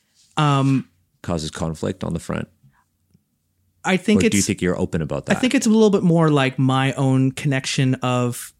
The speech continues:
Speaker 1: this is just stuff that your family has told you,
Speaker 2: Yeah.
Speaker 1: but it's, it, it is much more of a, uh,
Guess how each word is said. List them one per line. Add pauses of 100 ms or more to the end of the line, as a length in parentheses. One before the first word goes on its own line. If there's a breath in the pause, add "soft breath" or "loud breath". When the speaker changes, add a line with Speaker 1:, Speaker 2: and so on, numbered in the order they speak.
Speaker 1:
this
is
just
stuff
that
your
family
has
told
you,
Speaker 2:
Yeah.
Speaker 1:
but
it's,
it,
it
is (560)
much
more
of
a, (500 loud breath)
uh,